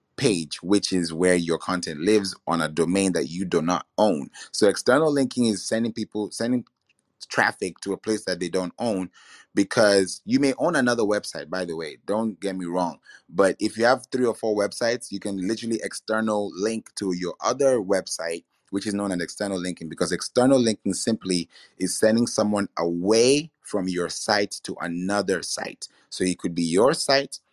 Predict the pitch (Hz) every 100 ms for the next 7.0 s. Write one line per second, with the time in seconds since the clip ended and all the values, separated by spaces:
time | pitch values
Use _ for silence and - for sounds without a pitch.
0 | _ 180 - 85 80 - 117 120 139 135
1 | 127 127 - 127 117 - _ _ 87 -
2 | 87 85 127 127 127 127 113 113 110 113
3 | 104 87 - 87 101 104 98 - 107 131
4 | 131 _ _ _ 98 95 90 113 107 95
5 | - 101 95 92 87 - 101 95 87 85
6 | 82 90 90 78 90 82 - 82 95 90